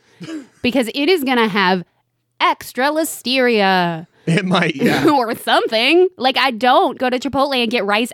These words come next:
Speaker 2: out of the, in the back. No, they don't have special non-cilantro rice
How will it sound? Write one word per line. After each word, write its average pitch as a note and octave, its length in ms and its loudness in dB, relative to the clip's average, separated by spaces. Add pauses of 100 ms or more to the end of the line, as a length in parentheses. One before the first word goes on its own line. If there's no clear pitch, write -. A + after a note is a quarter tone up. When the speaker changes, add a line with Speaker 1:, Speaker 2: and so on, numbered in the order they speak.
Speaker 2:
out A3 180 0
of G#3+ 80 -6
the, F#3+ 160 -6 (240)
in C4+ 200 2
the A#3+ 100 0
back. G3 600 -4 (240)
No, G#3 460 0
they A3 140 -2
don't E4 200 -2
have D4+ 280 0
special C#4 420 -2
non-cilantro A#3 680 -2
rice F#3+ 320 0